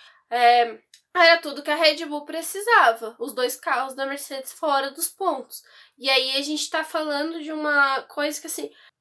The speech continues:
a Red Bull, ela deve tá querendo ganhar o campeonato com o Max?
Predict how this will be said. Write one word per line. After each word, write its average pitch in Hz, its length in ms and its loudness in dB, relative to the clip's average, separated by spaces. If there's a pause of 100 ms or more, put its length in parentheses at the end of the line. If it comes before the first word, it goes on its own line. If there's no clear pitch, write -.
(100)
a 269 100 6
Red 302 280 4
Bull, 302 160 2
ela 302 140 6
deve 285 180 0
tá 349 100 4
querendo 311 360 0
ganhar 262 240 4
o - 20 -2
campeonato 240 560 2
com 294 100 -12
o 269 40 -4
Max? 294 520 4